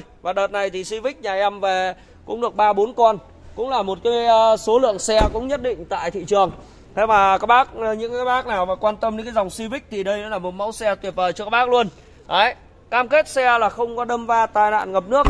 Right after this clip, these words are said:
không có phạt nguội. Vâng, một chiếc xe rất là chất, máy ngon, gầm chắc, xe cứng, ờ, sử dụng động cơ Ivitec một chấm sáu,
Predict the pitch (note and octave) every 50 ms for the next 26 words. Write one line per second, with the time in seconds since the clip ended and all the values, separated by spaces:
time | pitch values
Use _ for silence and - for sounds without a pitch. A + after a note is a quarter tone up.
0 | - - A3 A3 A3 A3 A3 A3+ G3 F3+ G3 G3+ G3 - - - - - - -
1 | - - - - E3+ F3+ F3 D#3 - - - - - - - - E3+ F#3 - C4
2 | C4 - - A#3+ A3+ G#3+ G#3+ C4 D4+ D4+ A#3+ - - C#4+ D4 D4 - - - F#3
3 | F#3 G3 G#3+ A#3 A#3+ A3+ A3 G#3+ G#3 G3+ G3+ F#3 F#3 F3+ - B3 C4+ - - -
4 | A#3 A3 G#3+ G#3+ - G#3+ G#3+ A#3+ C#4 - - - - F#3 F#3+ G3 F#3+ F#3+ F3+ -
5 | F#3 D#3 D3 G3 F#3 G3 G3 F#3+ F3+ - G#3+ G#3+ G#3+ G#3+ G#3+ G3+ A3 A3 A#3+ C4
6 | C4 A#3 G3+ F#3 E3+ - G3 F#3 G#3 - A3+ G3+ F#3+ G#3+ C4+